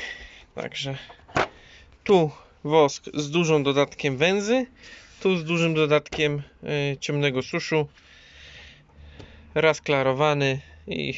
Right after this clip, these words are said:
więcej chyba go nie będę, bo nie ma sensu. Widzimy wosk ładny, czyli jest go ponad dziesięć kilogramów. Bardzo dobrze.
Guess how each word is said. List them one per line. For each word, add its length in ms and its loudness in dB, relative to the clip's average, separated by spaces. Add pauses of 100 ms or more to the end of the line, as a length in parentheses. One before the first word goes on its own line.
więcej 360 -4
chyba 220 -2
go 140 -4
nie 140 -2
będę, 400 0
bo 240 -4 (800)
nie 100 -2
ma 220 -2 (320)
sensu. 460 -2 (800)
Widzimy 280 -2
wosk 300 -4
ładny, 420 2 (100)
czyli 220 -4
jest 140 0
go 100 2
ponad 400 0
dziesięć 600 -2
kilogramów. 500 0 (100)
Bardzo 260 2
dobrze. 300 2